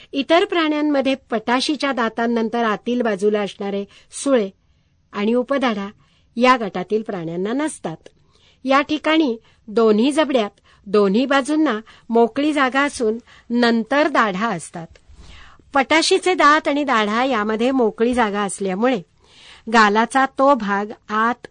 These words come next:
ओढला गेलेला असतो, त्यामुळे तोंडात दोन पोकळ्या असतात. या पोकळीला दंतावकाश असे म्हणतात. अन्न भरभर तोंडात येऊन ते या पोकळ्यात साठवून ठेवतात.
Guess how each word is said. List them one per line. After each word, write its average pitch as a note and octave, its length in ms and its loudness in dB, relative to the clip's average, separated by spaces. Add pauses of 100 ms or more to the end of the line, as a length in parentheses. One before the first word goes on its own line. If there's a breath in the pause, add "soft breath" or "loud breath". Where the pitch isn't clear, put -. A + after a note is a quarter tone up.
(140)
ओढला G3 440 0
गेलेला F3+ 440 -4
असतो, E3+ 460 -12 (560 soft breath)
त्यामुळे F#3+ 520 -2 (500 soft breath)
तोंडात G3 600 -2 (280 soft breath)
दोन B3+ 300 2
पोकळ्या D4 420 -6
असतात. A3+ 320 -8 (540)
या B3+ 220 2
पोकळीला A3 640 0 (340 soft breath)
दंतावकाश G#3+ 1400 -2 (300)
असे G#3 220 -4
म्हणतात. F3+ 380 -8 (640 soft breath)
अन्न D4 320 2
भरभर A#3 500 -2
तोंडात G#3 400 0
येऊन A#3+ 260 -2
ते A#3+ 180 0
या G#3 120 2
पोकळ्यात G3+ 500 -8
साठवून A3 400 -8
ठेवतात. F3 400 -16